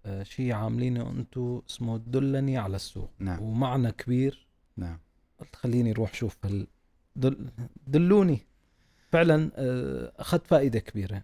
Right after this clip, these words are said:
Speaker 1: وبتتذكر من آخر لقاء التقينا سوا، قلت لك:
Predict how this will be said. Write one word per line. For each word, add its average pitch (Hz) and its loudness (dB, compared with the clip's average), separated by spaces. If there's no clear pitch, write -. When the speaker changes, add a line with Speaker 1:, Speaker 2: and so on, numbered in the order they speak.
Speaker 1:
وبتتذكر 131 0
من 123 -2
آخر 131 -2
لقاء 123 -2
التقينا 127 -2
سوا، 127 -2
قلت 113 -8
لك: 123 -2